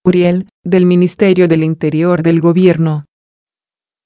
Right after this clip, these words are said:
Esta unidad es la instancia de la Comisión Nacional para la Coordinación y Seguimiento de los Procesos Electorales y es la encargada de la recepción,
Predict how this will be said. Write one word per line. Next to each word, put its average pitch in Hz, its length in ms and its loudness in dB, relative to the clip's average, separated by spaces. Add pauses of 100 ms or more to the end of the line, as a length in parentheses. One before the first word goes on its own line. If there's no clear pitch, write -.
(2500)
Esta 214 280 -2
unidad 170 420 2
es 185 160 0
la 185 160 2
instancia 170 680 0
de 160 80 0
la 147 120 0
Comisión 165 600 -2
Nacional 170 720 -2
para 175 240 0
la 170 140 -2
Coordinación 170 880 -2
y 170 80 0
Seguimiento 165 680 -2
de 147 120 0
los 151 180 -2
Procesos 180 640 -4
Electorales 170 960 -2
y 214 220 2
es 233 160 0
la 240 120 2
encargada 175 640 0
de 170 140 2
la 165 100 0
recepción, 175 880 -2